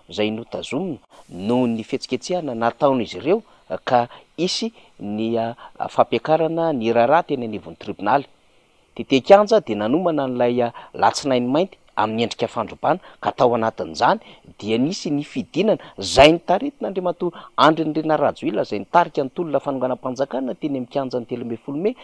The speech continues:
izay nilazana fa hoe eny Anosy tsika hitaky ny famotsorana ireo mpianatry ny oniversite. Fa rehefa tonga teny Anosy dia nivadika ho zavatra hafa ny raharaha,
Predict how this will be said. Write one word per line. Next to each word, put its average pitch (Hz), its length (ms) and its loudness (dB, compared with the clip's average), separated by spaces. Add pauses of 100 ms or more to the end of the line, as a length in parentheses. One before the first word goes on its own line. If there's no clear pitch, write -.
(220)
izay 113 160 0
nilazana 113 480 -4
fa - 160 -2
hoe 165 220 2 (260)
eny 147 240 8
Anosy 165 280 0
tsika - 260 2 (100)
hitaky - 480 -2
ny 160 80 -4
famotsorana 196 640 -2 (260)
ireo 226 120 -6
mpianatry 156 420 -2
ny 110 40 -6
oniversite. 98 680 -8 (440)
Fa 107 100 2
rehefa 117 200 2
tonga 127 240 -2
teny 123 240 -2
Anosy 180 320 -6 (360)
dia 117 360 2 (160)
nivadika 110 640 2
ho 92 60 -6
zavatra 95 560 -2
hafa 233 200 -2 (240)
ny 107 160 -4
raharaha, 110 380 0